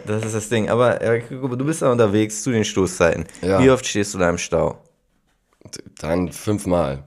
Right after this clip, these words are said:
Speaker 1: Jeden Tag stehst du im Stau, Hin-
Speaker 2: Ja.
Speaker 1: und Rückweg.
Speaker 2: Ja.
Speaker 1: Woran liegen diese Staus?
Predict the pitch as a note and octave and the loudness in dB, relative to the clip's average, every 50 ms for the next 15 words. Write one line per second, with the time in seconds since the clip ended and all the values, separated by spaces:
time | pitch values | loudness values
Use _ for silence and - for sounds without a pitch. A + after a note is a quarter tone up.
0 | _ _ - A2 A2 A2+ A2+ A#2 - - G2+ F#2+ F2 F2+ - - G2+ F#2+ - - | _ _ -4 -2 0 0 0 0 2 4 4 4 4 2 -2 -4 -4 -4 -2 -4
1 | F2+ F2+ F2 - - F2 E2 E2 - - G#2+ A2 G#2+ G2+ G2 D2+ - E2+ - - | -6 -6 -4 0 2 4 4 4 4 4 4 4 4 4 4 4 2 0 -2 -2
2 | D#2+ D2+ - - - - D#2+ D2+ C#2 - - - _ _ _ _ _ _ _ _ | -2 -4 -4 -4 -2 0 0 0 0 -2 -6 -12 _ _ _ _ _ _ _ _
3 | _ _ - - F#2+ G#2 G2+ G2+ F#2+ F#2+ G2 F#2+ F#2 F2+ - - _ _ _ - | _ _ -8 -2 0 2 2 4 4 4 2 2 0 -4 -6 -10 _ _ _ -6
4 | G2 G2+ G2+ F#2+ F2+ F2+ - E2 - - - E2+ E2 D#2+ C2 - - - | -4 -2 -2 -2 -4 -4 -6 -6 -8 -4 -2 0 2 2 0 0 -4 -8